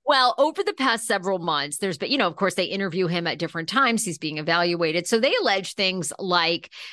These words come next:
you know, he'll, he, he will be at the facility, right? He's at a dementia ward facility where he'll go, "Oh, you know, where am I?" And they claim that he carries around, uh, a stack of papers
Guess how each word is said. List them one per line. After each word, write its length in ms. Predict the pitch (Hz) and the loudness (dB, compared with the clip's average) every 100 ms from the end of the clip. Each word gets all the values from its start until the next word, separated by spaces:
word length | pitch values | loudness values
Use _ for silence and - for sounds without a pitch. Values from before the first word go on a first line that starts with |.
| - | -4
you 160 | 202 | 0
know, 240 | 202 170 170 | 2 2 0
he'll, 640 | 208 - 233 226 214 202 | -2 -2 2 4 4 2
he, 300 | - - 214 214 | -2 -12 -14 -8
he 360 | 214 247 233 | 0 4 4
will 180 | 226 220 | 4 2
be 240 | 190 220 - | 2 0 2
at 240 | 196 202 | 2 2
the 80 | - | 0
facility, 560 | - 208 - 208 175 147 | -2 -2 0 0 0 0
right? 180 | 170 175 | 0 2
He's 140 | 185 | 0
at 100 | 214 | 0
a 60 | 180 | -2
dementia 420 | 175 170 170 175 | -2 -2 -2 -4
ward 400 | 156 147 147 139 | -4 -2 -4 -4
facility 460 | 160 - 139 - | -6 -2 -2 -2
where 240 | 147 180 185 | 0 2 4
he'll 180 | 170 185 | 4 4
go, 220 | 190 175 | 4 4
"Oh, 240 | 269 359 | 4 4
you 140 | 320 285 | 4 2
know, 80 | 247 | 2
where 240 | 247 254 | 2 2
am 180 | 247 240 | 2 2
I?" 120 | 190 | 2
And 100 | 151 | 0
they 80 | 160 | -4
claim 260 | - 196 | -4 -4
that 140 | 190 170 | -2 -2
he 180 | 180 170 | -4 -4
carries 340 | 196 185 180 | 0 2 2
around, 420 | 180 170 165 165 - - - - | 2 2 2 0 -6 -16 -8 0
uh, 300 | 165 160 - | 2 2 0
a 40 | |
stack 380 | 185 - 175 170 | -2 2 2 2
of 160 | 170 - | -4 -2
papers 720 | 185 180 180 156 156 160 | 0 0 0 0 0 -4